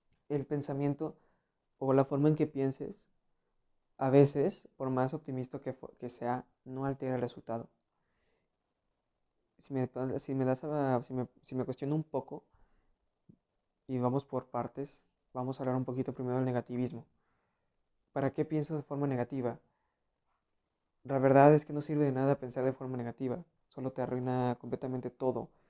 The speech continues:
A pesar de que algún proyecto que no esté dando resultados y sigues pensando de forma negativa, cada vez será menos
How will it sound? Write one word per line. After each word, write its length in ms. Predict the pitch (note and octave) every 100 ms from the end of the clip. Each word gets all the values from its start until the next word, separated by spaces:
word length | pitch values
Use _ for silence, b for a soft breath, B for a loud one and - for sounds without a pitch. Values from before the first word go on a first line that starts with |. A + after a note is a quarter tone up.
| _
A 80 | -
pesar 240 | B2+ C3 C3+
de 120 | C#3+
que 100 | D3
algún 240 | B2+ C3
proyecto 440 | C#3 C#3 C3+ C3 -
que 80 |
no 100 | B2
esté 200 | B2+ -
dando 240 | C#3 C#3 C#3
resultados 640 | C3+ B2 C#3+ C3 A2+ -
y 60 | A#2+
sigues 280 | - C3+ C3+
pensando 260 | B2+ C3+
de 140 | C3+ B2
forma 220 | C3 C3+
negativa, 480 | B2 A2 C#3+ B2+ A#2+
cada 260 | - C3+ C3+
vez 200 | C3+ C3+
será 200 | B2 A#2+
menos 520 | A#2+ A#2+ A#2+ B2